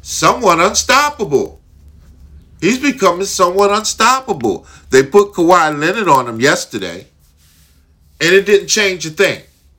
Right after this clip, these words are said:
And the Claw has got to be one of the best, uh, uh, I mean, in the top three in defenders in the game. But Julius Randle still was having his way. And the funny thing, he kept looking over at the M S G, uh, uh, commentary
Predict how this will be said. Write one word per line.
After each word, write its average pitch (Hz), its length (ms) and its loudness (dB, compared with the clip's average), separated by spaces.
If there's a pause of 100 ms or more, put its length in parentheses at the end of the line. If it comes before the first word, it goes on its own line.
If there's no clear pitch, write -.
(760)
And 151 180 -2
the 139 80 0
Claw 214 520 2
has 135 100 -2
got 185 300 -4
to 143 60 -10
be 120 180 -8
one 131 260 -6
of 113 80 -6
the 107 80 -4
best, 135 420 -4 (340)
uh, - 60 -8
uh, 113 300 -2 (120)
I 117 60 -6
mean, 117 380 -6 (260)
in 139 160 -4
the 123 80 -8
top 156 420 -2
three 165 300 2
in 117 140 -2
defenders 110 800 -6 (180)
in 160 180 -2
the 180 80 -2
game. 202 460 -2 (1300)
But 131 160 4
Julius 180 440 2
Randle 175 460 -2
still 202 400 2
was 143 140 -4
having 160 340 -2
his 165 180 -8
way. 175 380 -2 (920)
And 151 160 -2
the 147 80 -2
funny 208 340 -2
thing, 156 200 -4
he 147 120 -8
kept 190 300 -4
looking 147 340 -6
over 123 260 -2
at 107 200 -2
the 87 100 -6
M 113 180 -6
S 104 180 -6
G, 101 340 -4
uh, 78 40 -6
uh, 92 320 -4
commentary 92 920 -6